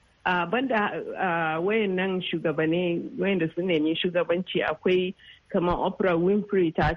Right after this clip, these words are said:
fito. Mata da dama sun fito domin su karfafa juna. Idan da a ce mun yi haka a gida, to na tabbatar cewa mata lalle za su yi nisa a cikin, a, siyasa ko kuwa matsayi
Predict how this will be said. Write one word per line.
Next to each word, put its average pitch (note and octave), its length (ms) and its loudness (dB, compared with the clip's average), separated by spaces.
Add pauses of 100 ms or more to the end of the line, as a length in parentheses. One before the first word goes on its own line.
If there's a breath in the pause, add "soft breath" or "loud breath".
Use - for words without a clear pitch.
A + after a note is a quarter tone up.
fito. F3 300 -2 (120)
Mata B3+ 360 0
da A#3 100 0
dama G3+ 480 0
sun G#3+ 140 0
fito G#3 320 -2
domin F#3+ 280 -2
su - 80 -10
karfafa E3 520 -6
juna. F3 360 -2 (460)
Idan A#3+ 320 0
da - 60 -2 (140)
a F#3 40 -2 (240)
ce G#3+ 320 0 (380)
mun A3+ 360 2
yi A3+ 60 2
haka G#3+ 500 -2
a D#3+ 120 -2
gida, D#3+ 440 -2 (460 loud breath)
to F#3+ 140 2
na G#3+ 200 0 (140)
tabbatar A3 680 -2 (440)
cewa E3+ 500 2 (400 soft breath)
mata G#3 500 0
lalle G#3 360 2
za G3+ 260 0
su F3+ 60 -4
yi E3 120 0
nisa E3+ 480 -2
a - 100 -4
cikin, E3 680 -2
a, C#3+ 300 -4 (120)
siyasa D#3 540 -2
ko E3+ 140 2 (120)
kuwa D3 300 0 (340 loud breath)
matsayi E3+ 680 0